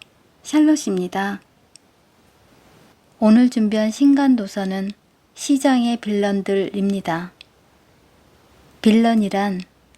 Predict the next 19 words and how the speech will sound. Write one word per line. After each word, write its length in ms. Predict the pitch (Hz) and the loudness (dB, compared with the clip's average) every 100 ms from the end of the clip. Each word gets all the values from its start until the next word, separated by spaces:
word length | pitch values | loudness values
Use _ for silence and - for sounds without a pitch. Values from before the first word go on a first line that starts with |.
| _ | _
악당을 680 | - 190 - - 202 196 196 | -4 -4 -4 -4 -2 -2 -4
뜻하는 460 | - 269 285 269 247 | -4 -2 2 4 2
말입니다. 680 | 175 185 185 165 165 170 180 - _ _ _ _ _ _ _ _ _ | 0 -4 -6 -6 -8 -10 -14 -20 _ _ _ _ _ _ _ _ _
원래 320 | 196 196 208 220 | 4 4 4 0
빌런이라는 760 | 190 196 220 220 196 190 190 | -2 -2 0 0 -2 -4 -4
단어는 640 | 180 175 170 170 175 175 180 _ _ _ _ | -6 -8 -6 -4 -4 -6 -8 _ _ _ _
라틴어 680 | 185 175 - 226 196 190 196 - | 0 0 0 -2 -2 -2 -6 -12
빌라누스에서 920 | 196 214 233 226 196 - 180 175 185 | -4 0 2 2 -2 -4 -6 -4 -4
유래된 500 | 180 185 196 190 175 | -2 -2 -2 -2 -4
것으로, 500 | 165 - - 170 160 _ - _ _ _ _ _ _ - | -6 -8 -8 -6 -6 _ -20 _ _ _ _ _ _ -8
빌라누스는 960 | 202 214 208 196 - 185 180 190 175 - _ _ _ _ _ | 0 2 2 -2 -6 -6 -4 -4 -6 -10 _ _ _ _ _
고대 420 | - 208 208 208 | -4 -2 0 0
로마의 540 | 196 190 202 214 208 196 | 0 0 0 0 0 -2
농장 640 | 175 180 175 185 180 190 _ - _ | -2 -4 -2 -2 -2 -8 _ -20 _
빌라에서 500 | 220 220 233 226 226 | -2 2 4 2 0
일하는 480 | 208 180 180 185 180 | -2 0 0 0 -2
농민들을 560 | 175 196 220 208 190 185 | -2 0 0 -2 -4 -6
가리키는 560 | 185 175 - 185 180 | -8 -8 -6 -4 -2
말이었습니다. 960 | 165 165 196 202 - 170 160 160 156 170 | -4 -4 -4 -6 -6 -4 -4 -4 -8 -10